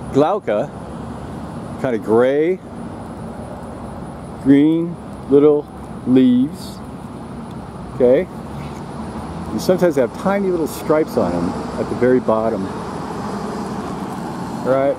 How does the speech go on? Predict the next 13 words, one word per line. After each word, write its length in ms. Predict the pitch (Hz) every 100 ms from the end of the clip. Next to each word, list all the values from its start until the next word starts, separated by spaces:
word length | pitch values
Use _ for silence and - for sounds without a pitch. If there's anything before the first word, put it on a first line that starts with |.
| - - -
this 100 | -
guy's, 320 | - 127 113
uh, 200 | 104 92 - - - - - - - - -
kind 140 | 127
of 80 | 101
shedding 340 | - 143 123 101
a 40 |
little 140 | 95
bit. 240 | 90 92 92 - - - - - - - - - - - - - - -
He's 120 | 143 117
got 200 | 139 139
little 160 | 170
cones. 920 | - - 214 226 123 104 117 175 -